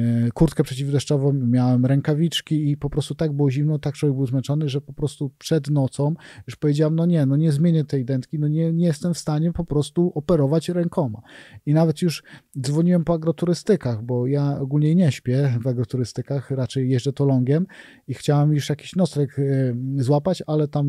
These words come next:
dużo dostałem odmów, jeśli chodzi o nocleg, nikt nie chciał mnie przyjąć, więc no musiałem sobie poradzić. W końcu stanąłem pod taką wiatą, przeczekałem ten deszcz, coś zjadłem, ogrzałem, e, ręce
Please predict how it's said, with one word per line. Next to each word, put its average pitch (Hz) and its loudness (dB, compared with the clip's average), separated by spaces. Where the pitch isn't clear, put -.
dużo 139 0
dostałem 139 2
odmów, 147 2
jeśli 135 -4
chodzi 139 -2
o 135 0
nocleg, 139 -4
nikt 156 -4
nie 151 -2
chciał 147 -4
mnie 143 0
przyjąć, 190 0
więc 143 0
no 165 0
musiałem 156 0
sobie 165 0
poradzić. 151 4
W - -20
końcu 147 -2
stanąłem 147 2
pod 139 -8
taką 131 -2
wiatą, 139 0
przeczekałem 139 0
ten 131 0
deszcz, 135 0
coś 147 4
zjadłem, 143 4
ogrzałem, 139 2
e, 135 4
ręce 135 2